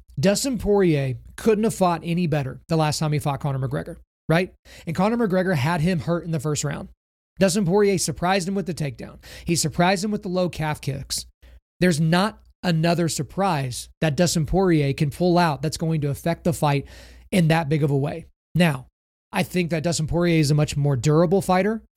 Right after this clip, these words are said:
Uh, you know, when Conor McGregor knocked out Dustin Poirier, that was at one forty-five. This fight's at one fifty-five. Dustin Poirier seems to be, you know, in a lot better shape physically, uh, at one fifty-five. He's, uh, he's much more dense of a guy. He's harder to knock out. But Conor did have him hurt in the first round. He just didn't follow it up.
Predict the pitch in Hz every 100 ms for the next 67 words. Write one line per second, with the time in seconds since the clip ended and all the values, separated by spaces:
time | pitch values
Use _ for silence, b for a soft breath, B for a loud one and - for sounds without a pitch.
0 | B B - 196 156 135 139 170 151 156
1 | 170 170 165 175 156 160 160 156 160 156
2 | - 165 160 156 147 151 135 151 139 156
3 | 156 160 160 151 139 - 139 139 127 135
4 | 156 165 170 175 151 151 131 151 151 139
5 | 151 135 139 143 B B B - 156 143
6 | 151 147 120 143 170 165 _ _ - 170
7 | 160 123 - 170 180 160 160 180 185 208
8 | 214 - - 170 160 170 143 175 175 170
9 | 165 156 156 180 160 131 - 151 135 131
10 | 156 156 165 151 120 151 190 - 156 147
11 | 147 165 175 151 156 160 151 143 147 151
12 | 175 202 B B 160 - 170 185 165 160
13 | 175 165 139 170 151 156 156 - 165 185
14 | 151 139 156 127 151 139 139 160 -